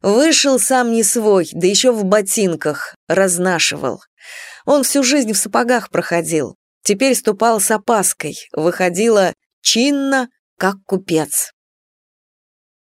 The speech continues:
В то же самое время Нюраня пыталась сделать себя краше.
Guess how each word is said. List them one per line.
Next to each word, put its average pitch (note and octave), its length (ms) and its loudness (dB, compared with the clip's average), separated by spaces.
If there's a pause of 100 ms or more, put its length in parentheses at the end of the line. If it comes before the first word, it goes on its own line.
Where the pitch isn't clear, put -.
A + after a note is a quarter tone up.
(460)
В - 140 -16
то B3+ 120 6
же A3+ 120 2
самое G3+ 360 2
время G3+ 360 2
Нюраня G#3 520 2
пыталась G3 500 0
сделать F#3+ 440 0
себя F3+ 320 -2
краше. F3 600 -2